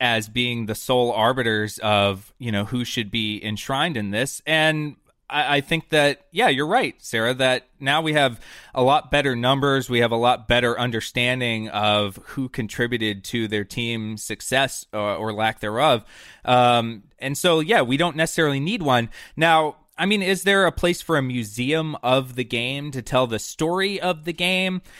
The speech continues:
I kinda think there is. I mean, there, there's a lot of cool stuff in the Hall of Fame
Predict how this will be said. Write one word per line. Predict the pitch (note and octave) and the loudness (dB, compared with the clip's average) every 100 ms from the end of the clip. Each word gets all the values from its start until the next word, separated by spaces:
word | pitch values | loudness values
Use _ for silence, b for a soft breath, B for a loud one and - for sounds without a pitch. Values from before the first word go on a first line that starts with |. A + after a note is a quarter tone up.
| B B _ _ - | B B _ _ -8
I | - - F#3+ | -2 0 0
kinda | G3+ - A#3 C4+ | 0 0 2 2
think | B3+ B3 | 0 -2
there | G#3+ G3 | 0 0
is. | D#3+ F3 A3 F#3+ | 2 2 2 2
I | |
mean, | F3 F3 | 0 2
there, | D#3 D#3 D#3 | 2 2 0
there's | C#3+ E3 E3+ | 0 0 0
a | |
lot | F#3 B3+ | 2 2
of | - | 0
cool | - G3 G#3 | -8 -4 -4
stuff | - - E3 E3 - - | -4 0 2 2 0 -2
in | C#3+ E3 | 0 2
the | C3+ | 2
Hall | C#3 C#3 | 4 4
of | B2 | 4
Fame | - C#3 D3 B2+ A2+ | 2 0 2 0 -4